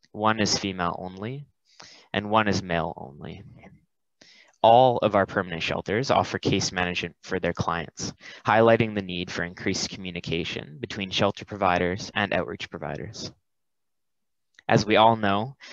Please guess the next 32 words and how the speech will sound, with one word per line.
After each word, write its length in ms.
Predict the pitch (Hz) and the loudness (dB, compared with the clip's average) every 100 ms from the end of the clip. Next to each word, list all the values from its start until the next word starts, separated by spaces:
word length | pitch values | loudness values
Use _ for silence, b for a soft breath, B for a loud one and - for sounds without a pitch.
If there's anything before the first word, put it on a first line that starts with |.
| B B | B B
the 80 | 113 | 0
journey 460 | 107 120 127 117 113 | 4 4 4 2 -2
from 240 | - 107 | -2 -2
experiencing 580 | 101 - 120 120 117 113 | -2 -2 0 0 0 -2
homelessness 760 | - 101 107 107 120 143 139 - | -4 -4 -4 -4 -2 -2 -4 -2
to 120 | 113 | -2
achieving 400 | 107 117 107 101 | 0 0 0 0
housing 540 | 101 90 90 92 113 - | 0 -2 -2 -6 -8 -4
is 160 | 110 104 | -2 0
not 320 | 101 110 95 | 2 2 2
linear 320 | 98 95 87 | -4 -6 -8
in 100 | 85 | -8
nature. 480 | 85 82 - - 104 - - _ B B B B _ _ _ - | -10 -10 -10 -12 -14 -18 -20 _ B B B B _ _ _ 0
As 200 | 104 101 | 2 2
such, 480 | - 104 - - - - | 2 2 0 -6 -6 -6
many 280 | 104 117 127 | -2 0 2
of 100 | 117 | 2
our 80 | |
clients 640 | 104 - 92 95 139 - - | 0 2 2 0 -4 -8 -10
move 260 | 107 104 95 | -6 -6 -4
between 420 | 110 - 98 92 | -8 -6 -6 -6
being 240 | 90 90 85 | -4 -4 -4
sheltered 640 | - - 107 - 131 80 | -4 -2 -2 -4 -6 -4
and 180 | - 107 | -4 0
unsheltered 680 | 107 107 - 87 - 82 87 | 0 0 -4 -6 -8 -12 -8
throughout 260 | - 98 98 | -2 0 0
the 80 | 101 | -2
days, 600 | 92 95 98 95 92 - | 2 4 4 2 -2 -6
months, 560 | 92 85 87 - - - _ 165 | -4 -4 -6 -14 -14 -16 _ -16
and 140 | 85 | -12
years. 400 | 85 85 104 - - _ _ _ _ _ _ _ _ b _ _ | -12 -12 -12 -14 -18 _ _ _ _ _ _ _ _ b _ _
Currently, 560 | - 117 131 135 143 | 2 2 2 -2 -6